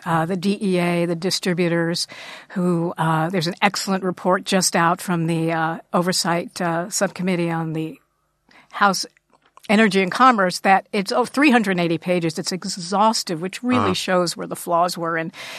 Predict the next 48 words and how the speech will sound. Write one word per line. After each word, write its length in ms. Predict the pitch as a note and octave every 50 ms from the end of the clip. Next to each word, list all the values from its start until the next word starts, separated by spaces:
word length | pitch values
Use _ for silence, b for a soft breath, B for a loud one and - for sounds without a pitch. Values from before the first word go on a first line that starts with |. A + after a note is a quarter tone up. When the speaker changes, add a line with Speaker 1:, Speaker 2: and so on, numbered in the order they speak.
| B B B
Speaker 1:
the 160 | F#3 F#3 F3
D 340 | D#3 G3+ F3+ F#3 - F3 E3+
E 40 | F3+
A, 120 | E3+ F#3
the 120 | E3+ F3+ E3+
D 320 | D#3+ G3+ F#3 - G#3 F3+
E 20 |
A 100 | E3+ E3+ E3
and 80 | E3 D#3+
distributor 560 | - C#3 - - F#3+ E3+ F3 E3+ E3 E3+ D#3+
level. 340 | D#3+ E3 E3 D#3 E3 D#3 - B B B B B B B B
Um, 480 | A3+ F#3 F#3 F3+ F#3 F#3 F3 F3 G3+ - _ _ - -
but 300 | G#3+ G3+ A#3+ A#3 - -
you're 120 | B3+ C#4+
right. 240 | D4 C4 A3+ F#3+ E3+
We 260 | F#3 G3+ G3+ F#3+ A3 G#3+
started 360 | - - A#3 G3+ F#3+ F#3 F3+
off 160 | F3+ E3+ G3
making 240 | G3+ G3 - G3+ F#3
this 160 | F#3+ F3 -
contrast 720 | - - G#3 G3+ F#3+ F#3+ - - G3 F3+ E3+ F3 - -
between 480 | - D#3+ - - - G3 F3 E3+ E3+ E3
the 100 | F3+ G3+
urban 320 | G#3+ G3 F#3+ G3 F#3+ F#3
situation 720 | - - G3+ E3 - G3+ F3+ F3 F3+ F3+ - - F#3 F3+
where 140 | E3+ G3 G3+
this 180 | G3 A#3 A3 -
had 140 | C4+ G3 F3+
been 140 | F#3 F#3
going 360 | F3 F#3+ F3+ E3+ F3 F3 E3 E3
on 440 | E3 E3 D#3+ D#3+ D#3+ D#3 D#3+ - _ - -
for 160 | - A#3+ A#3
a 100 | G3+ F3+
very 320 | F#3 F3 G3+ G3+ F3+ F3
long 220 | E3 D#3 D#3+ D3+ D#3+
Speaker 2:
Right. 160 | A#2 G2+ D#3
Speaker 1:
time. 260 | D3 D3+ D#3 D#3+ D#3 D3+
But 120 | A3 F#3+
the 80 | - A3+
fentanyl 420 | - - C4+ B3+ A3+ G3+ E3 E3+
changed 380 | - - F#3 F3 E3 D3+ D3+ -
the 80 | E3
equation 500 | D3 - - - E3 D3 C#3+ E3 - D#3
in 120 | D3 D3 -
terms 260 | - F#3 F3 D#3+ D#3+
of 100 | E3 D#3+
overdose 460 | D#3+ E3 D#3 D#3 - - E3 F#3+ -
deaths. 400 | - - - - D3+ - - -